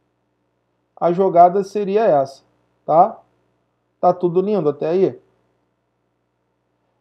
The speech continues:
Aí, pessoal, tem que desenvolver esse cara aqui, ó, um mais I ao quadrado.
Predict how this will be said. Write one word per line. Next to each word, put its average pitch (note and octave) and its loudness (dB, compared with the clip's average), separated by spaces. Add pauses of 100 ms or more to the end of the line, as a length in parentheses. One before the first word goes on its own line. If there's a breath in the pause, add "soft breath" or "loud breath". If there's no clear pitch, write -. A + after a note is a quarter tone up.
(140)
Aí, C4 4
pessoal, G3+ 6
tem G3+ 0
que G#3+ -10
desenvolver G#3+ -2
esse G#3+ -8
cara G#3+ 2
aqui, G3 -6
ó, - -6 (120)
um F#3 -8
mais D3+ -6
I F3+ -8 (160)
ao F3 -2
quadrado. D#3+ -2